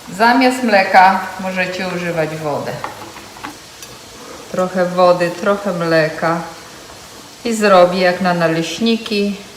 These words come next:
ciasto. Zrobię dwa czy trzy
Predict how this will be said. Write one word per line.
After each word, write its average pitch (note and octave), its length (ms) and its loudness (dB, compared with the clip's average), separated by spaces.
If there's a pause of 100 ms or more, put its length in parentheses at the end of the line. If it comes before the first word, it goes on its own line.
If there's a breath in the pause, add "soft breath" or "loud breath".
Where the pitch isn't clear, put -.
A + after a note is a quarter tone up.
(180)
ciasto. - 540 -2 (600 loud breath)
Zrobię E3 800 2 (600 loud breath)
dwa D#3 300 0
czy D3+ 240 -6
trzy D3+ 560 -6